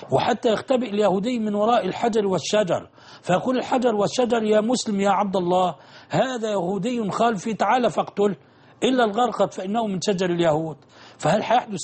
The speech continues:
الجهاد؟ طبعا نعلنها بكل ما أوتينا من قوة،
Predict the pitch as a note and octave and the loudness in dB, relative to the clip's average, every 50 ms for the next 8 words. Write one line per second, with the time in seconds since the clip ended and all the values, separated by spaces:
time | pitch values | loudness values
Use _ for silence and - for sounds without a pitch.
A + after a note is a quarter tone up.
0 | - C#3+ C3 D3 E3 G3 A3+ F3+ - - B3 C4 C#4 - - - - _ _ _ | -10 -8 -4 0 0 0 0 -2 -4 -2 0 0 0 -2 -4 -14 -16 _ _ _
1 | _ _ _ _ _ _ _ _ _ - - - E3 D#3+ - C#3+ F3 B3 C4+ A#3+ | _ _ _ _ _ _ _ _ _ -16 -8 -4 -2 0 2 4 4 2 2 2
2 | G#3+ D3 A#2 - - _ _ _ _ _ _ - - - - C3+ E3 G#3 B3 C4 | 0 -2 -4 -8 -14 _ _ _ _ _ _ -20 -20 -8 -2 2 4 4 4 4
3 | C4 C4 B3 A#3 A3 G#3 G3+ G3 F#3 F3+ F3 E3+ E3+ E3 E3 D#3+ D#3 - - C4+ | 4 4 4 4 6 6 4 4 2 0 0 0 0 0 0 0 -2 0 0 0
4 | C4 B3 A3 A3 A3+ - F3+ F#3+ - - B3 C4+ C4 A3+ G#3 G3 F#3+ F#3 F3+ D3+ | 0 0 0 0 0 0 0 -2 -2 0 0 0 2 2 2 2 0 0 0 2
5 | G#3+ A#3+ A#3+ A#3 F#3 C#3 G#2+ - | 2 2 2 2 -2 -6 -12 -14